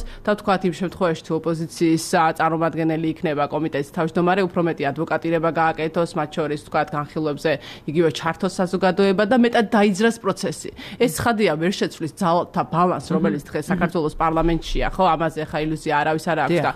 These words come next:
Speaker 1: კანონები, როგორც მიიღება სამოცდათექვსმეტი ხმით თუ სხვა ხმით, მაინც ასე მოხდება, მაგრამ მათი მეტი ჩართულობა იქნება ამ პროცესში, ოპოზიციური პოლიტიკური პარტიების და იგივე მეტი შემდეგ, ასე ვთქვათ, ანგარიშვალდებულებას და პასუხისმგებლობაც, ხო?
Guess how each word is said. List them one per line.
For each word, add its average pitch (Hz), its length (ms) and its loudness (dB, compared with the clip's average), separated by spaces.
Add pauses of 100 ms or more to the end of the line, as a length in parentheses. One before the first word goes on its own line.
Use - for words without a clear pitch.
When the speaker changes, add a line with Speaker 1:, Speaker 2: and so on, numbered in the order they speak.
(140)
Speaker 1:
კანონები, 160 460 0
როგორც 165 260 0 (120)
მიიღება 160 580 0
სამოცდათექვსმეტი 156 760 -2
ხმით 151 200 -4
თუ 156 100 -6
სხვა 160 260 0
ხმით, 143 260 -6
მაინც 180 260 0
ასე 180 220 0
მოხდება, 208 400 2 (300)
მაგრამ 214 320 2
მათი 240 240 0
მეტი 220 280 2
ჩართულობა 180 600 0
იქნება 147 340 -4
ამ 165 140 2
პროცესში, 208 560 0 (260)
ოპოზიციური 233 520 0
პოლიტიკური 233 460 0
პარტიების 254 520 0
და 392 100 6
იგივე 311 300 6
მეტი 277 280 2
შემდეგ, 294 400 0
ასე 240 220 0
ვთქვათ, 277 280 2
ანგარიშვალდებულებას 214 1080 0
და 330 100 2
პასუხისმგებლობაც, 214 960 -2
ხო? 151 160 0